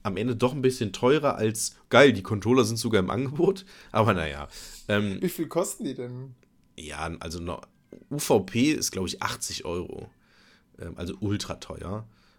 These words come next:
Speaker 2: Ja.
Speaker 1: Ich, ich hab die jetzt im Sale für fünfzig bekommen. Was immer noch sehr, sehr teuer ist. Aber wirklich, ich würde sagen, das sind die besten Controller, die ich je in der Hand hatte.
Speaker 2: Ja, die für die Switch sind
Speaker 1: Ja.
Speaker 2: auch ziemlich teuer, ne?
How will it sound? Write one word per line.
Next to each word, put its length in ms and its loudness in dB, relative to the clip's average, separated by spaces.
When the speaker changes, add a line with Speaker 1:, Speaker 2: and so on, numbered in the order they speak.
Speaker 2:
Ja. 60 -8
Speaker 1:
Ich, 220 -6
ich 140 -4
hab 140 -2
die 140 -4
jetzt 420 0
im 160 -4
Sale 580 4
für 200 -6
fünfzig 680 -4
bekommen. 540 -14
Was 120 -8
immer 240 4
noch 120 2
sehr, 260 0
sehr 180 -2
teuer 320 0
ist. 280 -2
Aber 460 4
wirklich, 680 0
ich 220 -6
würde 180 4
sagen, 260 4
das 140 0
sind 80 -6
die 80 -6
besten 360 0
Controller, 440 0
die 140 -10
ich 120 -10
je 400 -4
in 80 -14
der 140 -10
Hand 180 -12
hatte. 240 -16
Speaker 2:
Ja, 80 -4
die 100 -8
für 140 -12
die 80 -6
Switch 340 -6
sind 180 -8
Speaker 1:
Ja. 80 -8
Speaker 2:
auch 80 -12
ziemlich 340 -12
teuer, 340 -12
ne? 340 -12